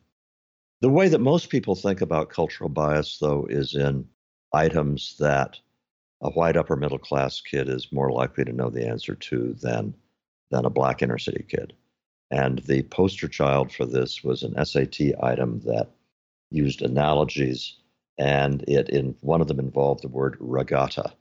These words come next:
as, uh, part of the, uh, answer. And of course, people dumped on that, saying, "Look, who, who's gonna know what regatta means?" Well, th-, there's a, there's a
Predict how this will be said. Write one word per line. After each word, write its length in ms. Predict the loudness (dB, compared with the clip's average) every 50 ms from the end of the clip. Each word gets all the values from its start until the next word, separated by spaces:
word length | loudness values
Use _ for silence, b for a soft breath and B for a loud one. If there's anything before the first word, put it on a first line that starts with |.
| _ _ _ _
as, 460 | -2 2 4 4 4 2 2 0 0 2
uh, 480 | 2 4 4 4 2 2 2 2 0
part 320 | -2 -2 0 0 0 2 0
of 200 | -2 -4 -6 -6
the, 340 | -4 -4 -2 -2 -2 -2
uh, 140 | 0 -2 0
answer. 640 | 0 2 2 2 2 0 0 -2 0 0 0 0 -2 -4
And 460 | -4 -2 -2 0 -2 -2 -6 -8 -12 -14 -14
of 100 | -16 -8
course, 240 | -2 0 2 2 0 -2
people 260 | -8 -10 -6 -6 -2
dumped 280 | 0 2 2 2 2
on 160 | 2 4 4 4
that, 300 | 2 2 2 0 -2 -4
saying, 340 | -4 -4 -2 -2 -4 -8 -14 _ _ _
"Look, 240 | -6 -6 -6 -4
who, 260 | -2 0 0 0 -2 -8 -14 _ _ _ -10
who's 200 | -8 -8 -8 -2
gonna 200 | 0 2 2 4
know 140 | 4 4 4
what 240 | 4 2 2 0
regatta 440 | -4 0 2 2 2 4 2 2 0
means?" 420 | 0 -4 -8 -8 -10 -12 -16 -16 -18 _ _ _ _ _ _ _ _
Well, 300 | 4 4 6 6 4 2
th-, 240 | 2 -2 -2 2
there's 240 | 2 4 4 4 4
a, 60 | 0
there's 280 | 2 4 4 4 4 2
a 120 | 0 -2